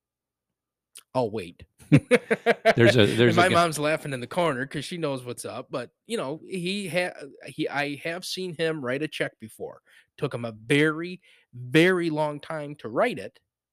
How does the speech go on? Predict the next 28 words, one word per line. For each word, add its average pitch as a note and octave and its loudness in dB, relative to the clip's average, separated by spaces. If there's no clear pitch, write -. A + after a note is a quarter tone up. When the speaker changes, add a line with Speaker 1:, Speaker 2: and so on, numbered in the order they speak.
Speaker 2:
I F#2+ -2
don't F2+ -6
do - -14
checks. - -14
Speaker 1:
But, A#2 -4
uh, C3+ -2
then C3+ -4
that's B2+ -6
how C3+ -2
long B2 -2
Speaker 2:
We C#3 10
do C#3 8
Speaker 1:
it's C3+ 4
been, - -8
Speaker 2:
checks, - -16
Speaker 1:
'cause C#3 -10
Speaker 2:
but - -6
Speaker 1:
he F#3+ -6
doesn't C3+ -4
do C3+ -8
checks. - -16
The C#3 -6
last E3+ -4
time E3 -4
he E3 -8
wrote D3 -4
a A2 -12
check, - -8